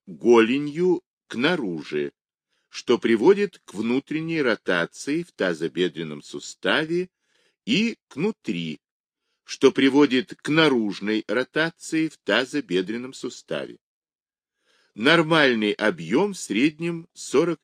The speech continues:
пять градусов, в скобках тридцать —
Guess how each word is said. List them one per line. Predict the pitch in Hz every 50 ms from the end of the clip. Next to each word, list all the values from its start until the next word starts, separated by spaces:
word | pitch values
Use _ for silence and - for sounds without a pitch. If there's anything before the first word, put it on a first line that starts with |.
| _ -
пять | - 98 98 117 139 139 _ _ - - _ _
градусов, | - 82 - 90 90 82 71 - 64 67 - - - 73 65 - _ _ _ _ _ _ _ _ _ _ _ _ _ _ _
в | -
скобках | - - - - 110 98 _ _ - 87 80 - _ _ _ _ _ _ _ _
тридцать — | - 120 120 185 208 - - - - - 190 196 185 _ _ _